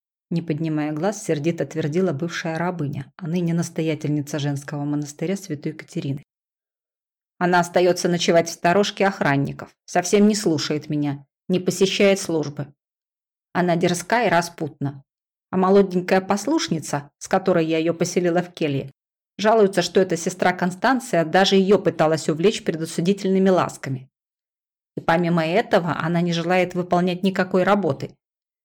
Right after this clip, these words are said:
чем сбивает с пути истинного и других сестёр. Она, конечно, девица знатного рода, но когда в стаде появляется паршивая овца, её изгоняют». Ролло с трудом подавил улыбку. Ох уж это Лив.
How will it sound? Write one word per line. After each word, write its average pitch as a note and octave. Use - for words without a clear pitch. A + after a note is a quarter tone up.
чем E3+
сбивает E3
с -
пути F3
истинного E3
и A#3
других G#3
сестёр. -
Она, A3
конечно, A3
девица G#3
знатного A3
рода, D3+
но F#3
когда F#3+
в F3+
стаде F3
появляется E3+
паршивая E3+
овца, E3+
её F#3+
изгоняют». F#3
Ролло E3
с D3+
трудом F#3+
подавил D#3
улыбку. C#3
Ох A#3+
уж C#3+
это F#3
Лив. C#3+